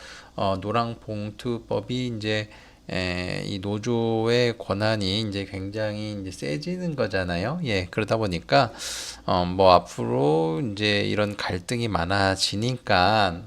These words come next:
음, 아무래도, 어, 뭐, 노조가 많이 이 참여를 하고 있는 그런 제조 시설에,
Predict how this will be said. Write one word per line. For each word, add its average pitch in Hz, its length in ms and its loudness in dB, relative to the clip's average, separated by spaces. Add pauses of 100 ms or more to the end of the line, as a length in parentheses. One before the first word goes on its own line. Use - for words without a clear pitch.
음, 92 500 -8
아무래도, 98 800 -2 (380)
어, 87 560 -6
뭐, 90 300 -6
노조가 107 540 -4
많이 104 720 -4
이 101 200 -10
참여를 117 520 -6
하고 110 200 -6
있는 107 280 -8
그런 104 240 -6
제조 104 360 -6
시설에, 127 640 0